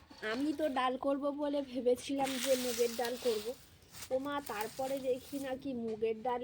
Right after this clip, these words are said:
নেই, সেই জন্য মুসুর ডাল বসিয়ে দিয়েছি। যা ছিল হাতের কাছে, তাই নিয়েই বসিয়ে দিয়েছি।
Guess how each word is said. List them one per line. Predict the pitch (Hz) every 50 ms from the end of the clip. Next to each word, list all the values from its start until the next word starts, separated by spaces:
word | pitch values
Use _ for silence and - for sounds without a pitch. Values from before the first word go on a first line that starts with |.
| 262
নেই, | 269 294 294 285 285 285 - - - - - - - - - - - - -
সেই | 214 208 202 214
জন্য | 208 226 233 233 233 247 247 262 294 381 494 - - - - - - - - - - -
মুসুর | 226 220 214 - - - 247 220 220
ডাল | 240 240 262 269 233
বসিয়ে | 226 226 240 - - 285 269 269
দিয়েছি। | 240 262 269 262 262 262 - 359 311
যা | 247 220 202 202 214 233
ছিল | - - 240 220 226
হাতের | 254 254 - - - - 392 - 220 -
কাছে, | 214 214 208 - - 294 339 - - - - - - - - - - - - - - - - -
তাই | - 202 202 214 220
নিয়েই | 226 233 240 247 262
বসিয়ে | 254 226 440 427 - - - 254 254 247
দিয়েছি। | 226 262 262 254 247 247 - - -